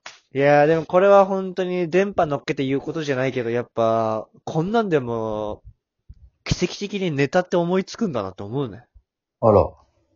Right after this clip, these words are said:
Speaker 1: うん、これポジティブなニュースでしょ。ずーっとね、先週、電波には絶対、あの、電波じゃないや。電波っていうのも頭おかしいけど、口が滑ってのこれには絶対入ってないだろうけど、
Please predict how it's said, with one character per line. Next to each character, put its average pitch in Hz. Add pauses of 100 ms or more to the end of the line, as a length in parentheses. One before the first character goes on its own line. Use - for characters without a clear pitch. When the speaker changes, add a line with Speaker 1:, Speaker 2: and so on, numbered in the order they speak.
(100)
Speaker 1:
う 101
ん、 95
こ 139
れ 156
ポ 214
ジ 190
テ 160
ィ -
ブ 113
な 98
ニ 104
ュ 104
ー -
ス -
で 90
し -
ょ。 107
ず 156
ー 302
っ -
と 285
ね、 185 (1120)
先 214
週、 262 (140)
電 247
波 196
に 151
は 120
絶 117
対、 120
あ 120
の、 110
電 175
波 208
じ 135
ゃ 113
な 107
い 104
や。 98
電 185
波 -
っ -
て -
い 110
う 98
の 101
も 92
頭 120
お -
か -
し 131
い -
け 101
ど、 95 (380)
口 -
が 185
滑 220
っ -
て -
の 123
こ 131
れ 127
に 131
は 104
絶 -
対 123
入 135
っ 92
て 120
な 107
い 101
だ 101
ろ 98
う 92
け 92
ど、 85